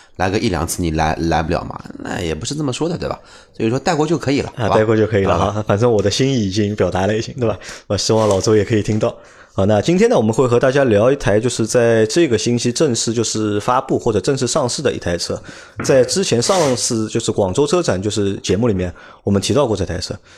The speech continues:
Speaker 2: 就是沃尔沃的S六零。那这台车在这个星期它算正式的就是发布了，也公布了价格，公布了就是所有的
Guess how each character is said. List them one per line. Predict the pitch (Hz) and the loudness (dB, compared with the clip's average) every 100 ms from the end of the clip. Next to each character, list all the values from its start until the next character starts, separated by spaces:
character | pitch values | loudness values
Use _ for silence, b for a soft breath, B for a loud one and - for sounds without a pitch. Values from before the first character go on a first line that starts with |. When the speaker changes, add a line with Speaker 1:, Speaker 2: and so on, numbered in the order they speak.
| B | B
Speaker 2:
就 | - | -4
是 | 110 110 107 | -2 2 2
沃 | 104 139 | 2 2
尔 | 123 | 2
沃 | 107 120 | 4 2
的 | 107 98 95 95 - _ | 2 2 2 0 -4 _
S | - - | -4 0
六 | 127 101 | 2 0
零。 | 90 - b b - | -2 -12 b b -2
那 | 107 | 0
这 | 104 | 2
台 | 120 107 | 2 2
车 | 123 | 2
在 | 117 123 110 104 | 0 2 4 2
这 | 98 131 | 2 0
个 | 104 | 2
星 | 107 | 0
期 | 104 | -2
它 | - 110 | -2 -2
算 | 123 98 | 0 0
正 | - 131 | 0 0
式 | 104 - | 0 -2
的 | 101 | -2
就 | 95 | -2
是 | 98 98 95 | -2 -2 -2
发 | 107 | -2
布 | 123 120 | 0 -2
了， | - | -2
也 | 110 95 | -2 0
公 | - 120 | 0 -2
布 | 120 110 | 0 2
了 | 101 98 | 2 0
价 | - 113 | 0 0
格， | 107 - 92 | 0 -2 -4
公 | - 110 | -2 -2
布 | 113 | 0
了 | 101 | -2
就 | 95 | -2
是 | 95 101 95 | -4 -4 -4
所 | - 95 | -2 0
有 | 107 87 | 0 0
的 | 90 90 | -2 -2